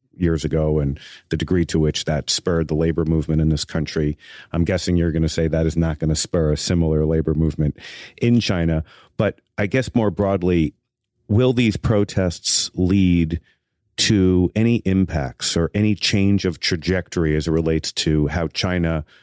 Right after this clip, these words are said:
will manage its covid policy that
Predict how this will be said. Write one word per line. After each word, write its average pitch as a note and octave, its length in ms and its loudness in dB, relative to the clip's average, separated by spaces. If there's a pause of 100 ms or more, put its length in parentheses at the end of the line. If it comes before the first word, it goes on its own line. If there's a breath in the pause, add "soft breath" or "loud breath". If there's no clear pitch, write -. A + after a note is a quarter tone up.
(240 soft breath)
will F2+ 160 0
manage F2 460 0
its E2 140 -2
covid E2 420 -2
policy D#2 600 -2
that D2 360 -4